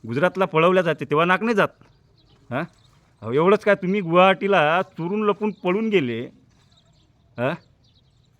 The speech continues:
दिल्ली दरबारी मुजरा करायला, तेव्हा नाक नाही गेलं महाराष्ट्राचं. आणि त्या उद्धवराव, उद्धव ठाकरे, अहो, ते तर त्यांनी स्पष्टसुद्धा केलेलं आहे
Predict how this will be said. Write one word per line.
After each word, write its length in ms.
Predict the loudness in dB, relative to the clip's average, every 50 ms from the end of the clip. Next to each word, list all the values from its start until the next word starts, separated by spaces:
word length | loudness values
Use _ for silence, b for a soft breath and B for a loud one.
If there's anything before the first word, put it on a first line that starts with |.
| _ _ _ _ _ _ _ _ _ _ _ _ -8
दिल्ली 200 | -6 -4 -2 2
दरबारी 300 | 2 2 4 4 2 2
मुजरा 300 | 0 0 -2 -2 -4 -4
करायला, 340 | -4 -2 -2 -2 -2 -4 -6
तेव्हा 240 | -4 -4 -4 -2
नाक 180 | -2 -4 -4 -4
नाही 140 | -6 -4 -2
गेलं 120 | -2 -2
महाराष्ट्राचं. 480 | -2 -4 -6 -8 -10 -12 -14 -12 -12 -12
आणि 80 | -14 -10 -10
त्या 80 | -10 -10
उद्धवराव, 400 | -8 -10 -8 -6 -4 -4 -4 -4
उद्धव 260 | -6 -10 -8 -8 -8
ठाकरे, 380 | -6 -6 -6 -6 -6 -8 -12 -14 b b b b b _
अहो, 320 | -4 -2 -2 -2 -2 -4 -6
ते 300 | -6 -6 -4 -4 -6 -4
तर 180 | -2 -2 -2
त्यांनी 240 | -2 -2 -2 -2 -4
स्पष्टसुद्धा 580 | -4 -2 -2 -2 0 0 -2 -4 0 0 0 0
केलेलं 300 | 2 0 -2 0 -2 -2
आहे 120 | -4 -6